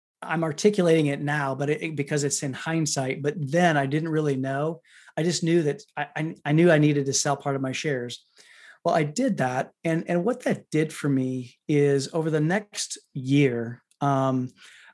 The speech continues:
I really did a lot of just introspection and a lot of thinking and a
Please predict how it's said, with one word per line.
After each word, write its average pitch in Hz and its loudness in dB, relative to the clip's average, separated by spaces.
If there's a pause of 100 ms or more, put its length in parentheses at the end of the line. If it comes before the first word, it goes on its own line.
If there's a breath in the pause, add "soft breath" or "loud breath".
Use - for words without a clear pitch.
I 151 6
really 180 8
did 147 2
a 143 2
lot 139 -2
of 139 -2
just 131 -10
introspection 143 0
and 131 -2
a 131 -2
lot 143 2
of 135 -4
thinking 143 -2
and 131 -4
a 143 -10